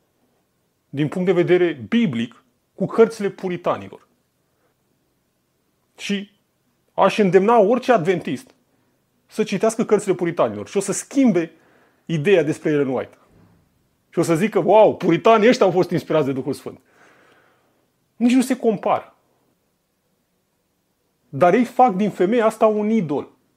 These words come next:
Eu nu fac din puritani un idol. Eu dacă am ascultat o predică puritană, am citit ceva de la puritani, eu nu fac din ei un idol, nu zic acum, „Wow, inspirat de Duhul Sfânt, la fel ca apostolii și prorocii.”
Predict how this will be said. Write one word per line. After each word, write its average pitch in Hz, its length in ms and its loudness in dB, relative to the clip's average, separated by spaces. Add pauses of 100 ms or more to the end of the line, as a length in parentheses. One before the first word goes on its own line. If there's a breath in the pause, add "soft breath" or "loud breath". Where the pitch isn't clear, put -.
(600)
Eu 190 180 -2
nu 254 140 2
fac 240 240 -2
din 196 160 -4
puritani 180 560 -4
un 139 100 -4
idol. 135 280 -8 (380)
Eu 190 100 0
dacă 214 140 2
am 202 60 0
ascultat - 360 -4
o 180 60 -2
predică 170 420 -4
puritană, 147 480 -2
am 107 120 -8
citit 170 360 -12
ceva 170 280 2
de 131 80 0
la 127 80 0
puritani, 127 480 -4 (1400)
eu 269 60 4
nu 302 100 4
fac 254 220 0
din 220 140 0
ei 233 80 2
un 196 180 0
idol, 175 260 -2
nu 202 100 -4
zic 214 180 -6
acum, 202 460 -4 (420 soft breath)
„Wow, 233 540 6
inspirat 220 500 2
de 226 80 2
Duhul 240 280 0
Sfânt, 262 260 0
la 202 120 6
fel 226 160 4
ca 220 120 2
apostolii 208 640 2
și 143 160 -12
prorocii.” 190 520 -2